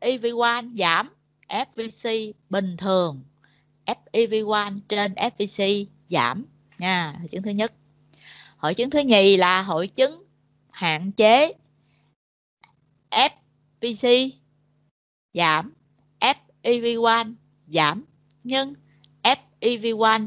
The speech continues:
trên F V C bình thường nha. Rồi. Hội chứng thứ ba là hội chứng hỗn hợp, cả ba cùng giảm, F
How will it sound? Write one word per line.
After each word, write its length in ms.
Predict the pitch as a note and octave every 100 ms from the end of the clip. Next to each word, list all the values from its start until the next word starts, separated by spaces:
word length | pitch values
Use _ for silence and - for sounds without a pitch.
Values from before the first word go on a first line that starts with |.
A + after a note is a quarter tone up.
| - -
trên 240 | G#3 G3+
F 220 | - A3+ A#3+
V 40 | G#3+ G3+
C 280 | G#3+ G3+ G#3 - _ _ -
bình 240 | E3+ E3
thường 360 | D#3 E3+ C#3 - _ _ -
nha. 360 | E3+ F3 D3+ D3+
Rồi. 340 | D3 D3+ D3 - - - - - - -
Hội 180 | - F3+
chứng 180 | A#3+ C4
thứ 160 | D#4
ba 300 | C4 B3+ B3+ B3+
là 320 | F#3 D#3+ D#3+
hội 300 | D#3+ D#3 G3+
chứng 300 | - E3+ A3+ -
hỗn 300 | - D3 G#3
hợp, 300 | B3+ D#3 C#3 - _ _ _ _ _ -
cả 120 | E3+
ba 280 | G#3 G#3+ G#3 -
cùng 220 | E3 D#3+
giảm, 340 | D#3+ C#3 B3 - _ _ _ _ -
F 160 | G#3